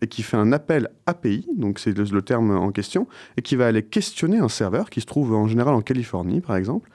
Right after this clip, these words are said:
Et donc cette requête que vous posez peut aussi, si vous êtes, euh, en fonction de votre abonnement et de plein de choses comme ça, donc vous n'êtes pas client entreprise, être réutilisée à des fins d'entraînement de ces modèles d'I A. Donc on est en train tous, à l'échelle mondiale,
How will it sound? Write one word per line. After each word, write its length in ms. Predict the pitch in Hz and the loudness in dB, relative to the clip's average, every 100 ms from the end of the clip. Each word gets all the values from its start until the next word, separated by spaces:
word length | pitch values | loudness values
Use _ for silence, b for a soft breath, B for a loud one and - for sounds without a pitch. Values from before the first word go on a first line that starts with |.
| B B B | B B B
Et 60 | 123 | 0
donc 180 | 131 127 | 0 0
cette 200 | - 120 | -4 -2
requête 360 | 143 - 175 | -2 -2 -2
que 80 | - | -2
vous 140 | 107 98 | -2 0
posez 380 | 101 110 233 - b b | 0 2 0 -2 b b
peut 80 | - | 0
aussi, 480 | 117 117 - 156 131 - | 2 2 0 -2 -2 -6
si 240 | - - 165 | -16 -6 -2
vous 180 | 117 113 | 0 0
êtes, 220 | 113 - | 0 0
euh, 140 | 95 - 98 | 0 0 -2
en 100 | - | -2
fonction 340 | 98 104 - 117 | -6 -6 -2 0
de 60 | |
votre 220 | 98 - | 0 0
abonnement 380 | 95 95 107 147 | -2 2 2 2
et 20 | |
de 60 | 117 | 0
plein 140 | - | -2
de 60 | 101 | -2
choses 180 | 98 - | -2 -2
comme 180 | 95 110 | -2 0
ça, 140 | 202 | 0
donc 160 | 110 - | 0 -2
vous 60 | |
n'êtes 100 | 98 | -2
pas 100 | 127 | -2
client 240 | - 113 101 | -2 -2 -2
entreprise, 460 | - 90 202 190 - B B | -2 -4 -2 -2 -4 B B
être 260 | 117 - - | -2 -2 -8
réutilisée 680 | 104 123 151 113 107 110 208 | 0 2 2 -2 -4 -2 0
à 80 | 127 | 2
des 100 | 110 | 0
fins 180 | 160 139 | 0 2
d'entraînement 520 | 120 110 - 110 190 | 2 0 2 2 2
de 60 | 208 | 0
ces 100 | 117 | 0
modèles 300 | 113 147 143 | 2 2 0
d'I 140 | 139 | 0
A. 120 | 127 - B B B | -2 -4 B B B
Donc 200 | 127 120 - _ _ _ - | 0 0 -6 _ _ _ 0
on 100 | 127 | 4
est 60 | |
en 100 | 135 | 4
train 320 | 135 147 131 - | 2 0 0 0
tous, 380 | 196 180 - - | 0 0 -4 -4
à 80 | - | 0
l'échelle 280 | 113 - 110 | 2 2 2
mondiale, 520 | 110 101 143 233 254 | 2 2 2 2 0